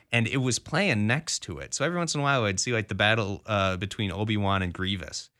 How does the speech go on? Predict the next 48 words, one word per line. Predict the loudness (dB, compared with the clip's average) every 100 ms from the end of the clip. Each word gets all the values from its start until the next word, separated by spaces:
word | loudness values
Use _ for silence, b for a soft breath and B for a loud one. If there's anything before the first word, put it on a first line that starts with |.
| _ -6
And |
so | 0 2 2 2
that | 2
was, | 2 0
that | 0 0
was | 2
always | 2
my | 0
first | 0 0 0
memory | 0 2 2
of | 0
actual | -2 -2
Star | -6 -2 0
Wars | 0 -2
film. | -4 -6 -6 -20 b b b 2
And, | 6 6 4
uh, | 4 4 4
my | 2 0
first | 2 0 0
impressions | 0 0 0
of | 0
this | 0 0
when | 0
I | 0
watched | 0 0 0 -4
it | -6 -6
were, | -2 0 0 -2 -6 -16
were | -14 -14 -16 _ -12
just, | -4 -2 -2 -6 _ _ _ _ _ 0
I | 0
was | 2
so | 0 0
blown | 0 2 2
away | 4 4 2
by | 2 0
everything. | -2 -4 -8 -10 -14
It | -12
was | -6
just | -4 -2 -2
so | 0 2 2 0
intense, | -2 -2 2 2 0
and | -4
you |
feel | -8 -10
so | -10 -6
sad | -4 0 4 6 4
at | 2
the, | -4